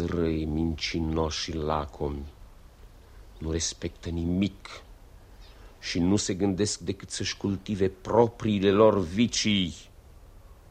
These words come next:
chiar dacă ar fi să fie după ei potopul.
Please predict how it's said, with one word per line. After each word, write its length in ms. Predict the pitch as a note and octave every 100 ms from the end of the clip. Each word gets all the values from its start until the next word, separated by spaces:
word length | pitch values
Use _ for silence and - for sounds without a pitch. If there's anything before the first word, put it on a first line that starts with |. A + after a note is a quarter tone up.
| - - - - - - - - - -
chiar 260 | - F#2+ E2
dacă 260 | D#2+ D#2+
ar 100 | D2
fi 140 | D#2 -
să 180 | - D2+
fie 280 | - E2+
după 220 | E2 D#2 E2
ei 180 | E2 -
potopul. 720 | - E2+ - - - - -